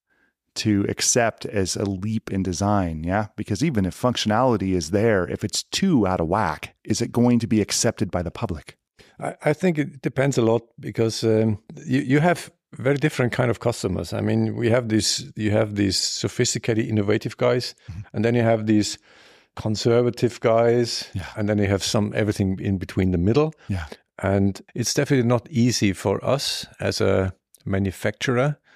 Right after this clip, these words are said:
Speaker 2: which has a very wide portfolio. I mean, we have from, from an R eighteen, from very, how do you say, traditional bikes
Speaker 1: Mm.
Speaker 2: to super modern bikes like a electric scooter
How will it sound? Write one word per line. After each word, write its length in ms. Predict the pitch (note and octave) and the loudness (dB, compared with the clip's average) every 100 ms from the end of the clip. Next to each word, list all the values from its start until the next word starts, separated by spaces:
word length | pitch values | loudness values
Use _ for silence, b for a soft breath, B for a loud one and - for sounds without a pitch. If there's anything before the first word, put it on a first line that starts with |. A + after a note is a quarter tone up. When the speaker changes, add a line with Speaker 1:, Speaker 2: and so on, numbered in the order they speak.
| b b | b b
Speaker 2:
which 180 | G#2+ - | -6 -2
has 120 | A2+ | 0
a 60 | G2+ | 0
very 320 | G2+ A#2+ G#2+ | 2 2 2
wide 500 | G2 G#2 A#2 A2 - | 2 2 2 0 -2
portfolio. 680 | A2 G2 - G#2 F#2 F2 F#2 | -4 -2 0 0 0 -2 -6
I 120 | - F#2+ | -6 0
mean, 180 | F#2+ | 2
we 100 | F#2+ | 2
have 180 | F#2+ F#2 | 2 0
from, 280 | - G2 F#2 | -2 -4 -2
from 180 | F#2 F#2+ | -2 0
an 440 | F#2 F#2 A2 C3 - - | -2 -2 -6 -12 -20 -2
R 160 | A2 A2 | 0 2
eighteen, 580 | G#2 - A2+ A2 G2+ | 0 0 2 4 2
from 480 | F#2 G2+ G#2 - A#2+ A#3 A#3+ - | 0 -2 -2 -6 -10 -14 -20 -16
very, 560 | C3+ C3 G#2 G#2 G2+ | -12 -4 -2 0 0
how 160 | F#2+ G#2+ | 0 -4
do 60 | G2 | -4
you 40 | |
say, 240 | - G2 - B B B B B B B - | -2 -2 -4 B B B B B B B -6
traditional 560 | A#2 G#2+ C3 C3+ G#2+ F#2+ | -2 0 2 2 2 2
bikes 480 | G2 G2 B2+ - | 0 -2 -2 -6
Speaker 1:
Mm. 260 | G#2 G#2 F2 | -4 -4 -4
Speaker 2:
to 160 | - G#2+ | -6 -6
super 420 | - - C3 B2+ | -4 -2 0 0
modern 420 | G#2 G#2+ A#2+ G#2 | 0 2 2 2
bikes 380 | F#2+ F#2 F#2+ - | 0 -4 -4 -6
like 240 | F#2+ F#2+ | -6 -6
a 140 | F#2+ F#2 - A2+ | -8 -8 -10 -8
electric 520 | F#2+ G2+ - G2 - | -8 -8 -10 -10 -10
scooter 640 | - - G#2 F#2+ E2+ E2+ | -16 -10 -6 -4 -4 -6